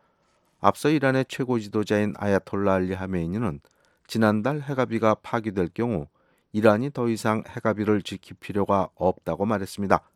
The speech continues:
그러면서 핵합의가 와해될 경우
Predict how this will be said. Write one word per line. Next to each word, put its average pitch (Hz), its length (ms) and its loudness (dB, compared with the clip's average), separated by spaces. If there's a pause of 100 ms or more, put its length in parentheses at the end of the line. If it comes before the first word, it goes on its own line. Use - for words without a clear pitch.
(720)
그러면서 123 480 4
핵합의가 123 640 2
와해될 98 440 4
경우 113 400 0